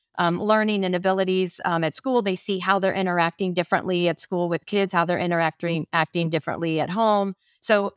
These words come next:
you know, they have that firsthand knowledge of what they're seeing, and, and they share that with everyone, right? And we obviously encourage that and,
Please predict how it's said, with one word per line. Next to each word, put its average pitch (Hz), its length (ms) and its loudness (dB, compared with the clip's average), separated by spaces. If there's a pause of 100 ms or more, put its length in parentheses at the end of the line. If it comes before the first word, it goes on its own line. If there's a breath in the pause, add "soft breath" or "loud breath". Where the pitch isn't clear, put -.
you 208 140 0
know, 190 100 0
they 233 220 2
have 240 240 2
that 180 280 2
firsthand 185 600 0
knowledge 170 480 2
of 165 180 -2 (120)
what 180 300 0
they're 170 160 0
seeing, 175 380 -2
and, 170 220 -4
and 175 200 -2
they 208 120 2
share 214 400 0
that 165 360 2
with 196 300 -2 (160)
everyone, 208 540 0
right? 196 340 2
And 196 160 -2
we 208 300 0
obviously 196 380 2
encourage 220 440 0
that 190 280 4
and, 165 220 -2